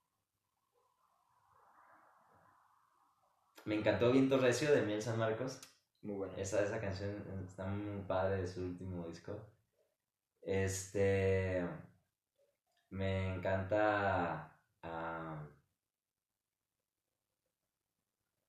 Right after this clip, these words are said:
Speaker 1: Cara a Cara de Marcos Vidal.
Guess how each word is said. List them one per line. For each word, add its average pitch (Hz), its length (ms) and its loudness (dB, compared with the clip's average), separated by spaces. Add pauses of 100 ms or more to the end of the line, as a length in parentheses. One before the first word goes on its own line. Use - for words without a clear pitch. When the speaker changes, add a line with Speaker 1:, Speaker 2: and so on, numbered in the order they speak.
(2000)
Speaker 1:
Cara 98 240 4
a 95 40 -2
Cara 104 200 4
de 104 100 2
Marcos 95 340 -2
Vidal. 104 500 2